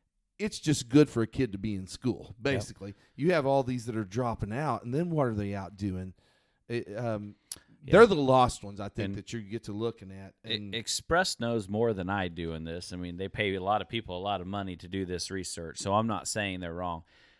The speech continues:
Speaker 2: I'm not ready to say we have a lost generation yet, but I do feel like definitely last year was a lost year. And, and I'm gonna
Speaker 1: Yep.
Speaker 2: make a comment that's going to be a little controversial here.
Speaker 1: <laughs>
Speaker 2: I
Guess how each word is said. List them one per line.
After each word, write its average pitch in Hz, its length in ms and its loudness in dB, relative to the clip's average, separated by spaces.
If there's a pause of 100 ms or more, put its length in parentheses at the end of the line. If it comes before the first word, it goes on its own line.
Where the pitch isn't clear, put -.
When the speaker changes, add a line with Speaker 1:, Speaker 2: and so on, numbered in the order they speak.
(140)
Speaker 2:
I'm 156 140 4
not 127 220 4
ready 123 260 4
to 110 80 -4
say 123 240 0
we 120 80 0
have 110 140 4
a 98 60 -4
lost 104 340 0
generation 104 640 -2
yet, 92 420 -4 (460)
but 113 180 2
I 104 120 6
do 117 260 4
feel 113 260 2
like 95 260 2 (220)
definitely 127 420 4
last 90 460 -2
year 127 300 -2 (220)
was 107 200 -2
a 98 60 -2
lost 90 400 -2
year. 82 300 -6
And, 101 200 0
and 107 160 4
I'm 131 120 8
gonna 135 140 4
Speaker 1:
Yep. 113 40 4
Speaker 2:
make 117 200 2
a 117 40 -12
comment 90 500 0
that's 92 180 -8
going 104 200 -4
to 98 60 -4
be 95 60 0
a 92 60 -2
little 107 180 -4
controversial 101 760 -8
here. 82 220 -6 (200)
Speaker 1:
<laughs> - 200 -10 (840)
Speaker 2:
I 135 220 12